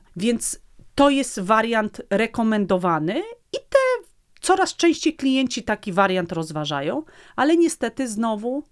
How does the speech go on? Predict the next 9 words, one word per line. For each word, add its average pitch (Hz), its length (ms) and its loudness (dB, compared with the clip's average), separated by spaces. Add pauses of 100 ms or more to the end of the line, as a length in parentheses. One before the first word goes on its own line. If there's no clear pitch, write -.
w 185 100 -14
wielu 220 300 -2
przypadkach 180 800 -6 (300)
po 247 100 -2
prostu, 220 800 -4 (440)
y, 202 40 -10
klient 185 680 -4 (220)
nie 170 200 0
chce, 185 500 -2